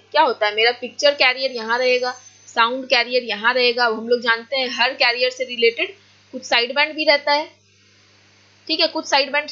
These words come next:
रहेगा। Similar वे में second वाले channel में भी क्या रहेगा, यहाँ पे picture का रहेगा side band और कैरियर, यहाँ sound का side band carrier रहेगा। तो अभी क्या होगा, ये जो मेरा channel one है, इसमें ये sound carrier है,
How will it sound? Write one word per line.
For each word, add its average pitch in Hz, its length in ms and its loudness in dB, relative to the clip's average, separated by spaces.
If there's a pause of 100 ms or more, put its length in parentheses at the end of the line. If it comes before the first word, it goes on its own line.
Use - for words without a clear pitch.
रहेगा। 262 580 2 (400)
Similar 302 340 2
वे 294 140 -6
में 311 180 -12 (120)
second 269 400 0
वाले 285 200 2
channel 285 340 -2
में 277 100 -4
भी 277 80 -10
क्या 285 160 2
रहेगा, 277 400 -2 (340)
यहाँ 226 280 0
पे 247 100 -4
picture 240 400 -6
का 254 120 0
रहेगा 247 320 0
side 226 320 -2
band 240 180 -6
और 226 60 -4
कैरियर, 220 440 -2 (200)
यहाँ 214 200 -4
sound 220 360 -6
का 262 100 -4
side 226 260 -2
band 233 180 -8
carrier 226 280 0
रहेगा। 214 320 -6 (500)
तो - 60 -6
अभी 277 180 2
क्या 359 160 0
होगा, 208 360 -2 (840)
ये 262 240 2
जो 370 160 -4
मेरा 320 540 2 (100)
channel 247 400 -2
one 254 240 -2
है, 254 240 -6
इसमें 277 340 -8
ये 294 140 0
sound 254 300 -2
carrier 208 500 -2
है, 220 200 -6